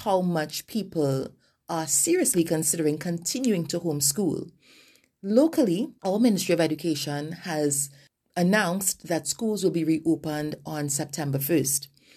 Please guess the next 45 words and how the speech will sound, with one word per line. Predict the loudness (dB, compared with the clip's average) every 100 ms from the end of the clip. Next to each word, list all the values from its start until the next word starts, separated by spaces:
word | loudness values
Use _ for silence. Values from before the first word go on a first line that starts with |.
| _
So | -2 2
that | 4 2 0
means | -2 0 0 -2
that | 0
the | 0
entire | -2 -4 -4 2 2 2 -2
last | -4 0 2 2 0 -2 -4 -8 -14 _ _ 2
term, | 4 4 0 -8
which | -12 -6 -2
is | -2 -2 -8 -12
this | -6 -4 -2
term | 0 2 2 -2 -8 -8
from | -4 -2 0
March | 0 0 -2 -4 -8 -8 -10 _ _ _ -8
or | -6 2
April, | 2 2 0 -2
which | -2
would | -2
normally | 0 -2
be | -2 -4
just | -4 -2
after | -4 -4
Easter. | -4 -2 -2
So | -2 0
since | 2 2
school | 0 -2 -2
closed | 2 2 2
before | -2 -2 2 2
Easter, | 0 -2 2 2 2 -2 -18 -20 -4
when | 0 2
some | 0
people | -2 -2 0
may | 0
call | 0 4
it | 4 2
spring | 0 2 2
break, | 4 2 2 -4
depending | -6 -4 -4 -4
on | -4
where | -2
in | -2
the | 0
world | 2 0
you | -2 -2
are. | -2 -2